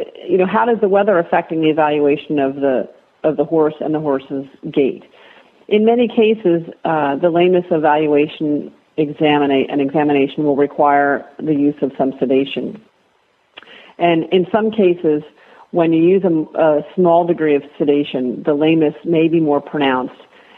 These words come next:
and therefore easier to diagnose, uh, with the mild sedation. And additionally, it may reduce the tendency of the horse to guard the lame leg or to, to protect it.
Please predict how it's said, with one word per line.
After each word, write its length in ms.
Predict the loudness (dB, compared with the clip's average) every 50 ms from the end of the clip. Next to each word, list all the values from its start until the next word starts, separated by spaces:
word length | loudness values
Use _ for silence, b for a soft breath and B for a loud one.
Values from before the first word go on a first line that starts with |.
| b _
and 160 | -2 0 2
therefore 400 | 2 2 2 0 0 -2 0 2
easier 360 | 2 2 2 2 0 -2 -2
to 120 | -2 -4 -2
diagnose, 580 | 0 0 0 0 0 0 0 0 0 0 -4 -6 -12 -20 -20 _ b b b b b b b b -10
uh, 160 | -8 -6 -2
with 180 | -2 -2 -2 -2 -2
the 80 | -2 -2
mild 300 | 0 0 0 -2 -2 -6
sedation. 600 | -6 -4 -2 -2 -2 -2 -6 -10 -12 -12 -12 -12 -14 _ -4
And 300 | -2 0 0 0 -2 -4 -10 -18 _ _ -4
additionally, 460 | 0 2 2 0 0 0 0 2 2
it 120 | 2 2
may 300 | 2 2 4 4 2 2
reduce 420 | 2 0 0 2 2 2 2 0 -2 -4
the 60 | -6
tendency 500 | -4 -2 0 0 2 0 0 0 -2 -2
of 80 | 0 0
the 80 | -2 -2
horse 300 | 0 0 0 0 -2 -4 -12 b b b b b b b -4
to 100 | -4 -4
guard 460 | -2 0 0 2 4 2 2 2 0
the 80 | 0 0
lame 380 | 2 2 2 2 2 2 2
leg 400 | 0 2 2 2 0 0 -4 -8 -14 -16 -10
or 180 | -4 -4 -4 -4
to, 200 | -2 -4 -4 -4 -6 -14 _ -10
to 100 | -10 -4
protect 480 | -4 -4 -4 0 -2 -2 -2 0 0
it. 260 | 0 0 -2 -4 -14